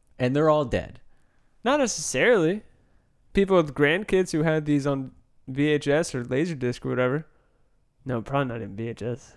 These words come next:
Speaker 1: No, I don't think that was around.
Speaker 2: I don't know.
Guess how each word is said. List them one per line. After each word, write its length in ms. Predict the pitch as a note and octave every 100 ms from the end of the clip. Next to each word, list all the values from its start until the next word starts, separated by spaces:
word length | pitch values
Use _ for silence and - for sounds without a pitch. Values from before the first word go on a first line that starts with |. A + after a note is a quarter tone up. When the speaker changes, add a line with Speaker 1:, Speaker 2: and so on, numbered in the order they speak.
| -
Speaker 1:
No, 480 | G#2 G2 F#2+ G2+ G2+ F#2
I 160 | F#2
don't 200 | G#2 G#2+
think 200 | A#2+ A2
that 120 | B2 A#2+
was 160 | C3+
around. 560 | D#3 D#3+ B2 A#2 C3+ -
Speaker 2:
I 140 | A2+ A#2
don't 100 | A#2
know. 180 | A2+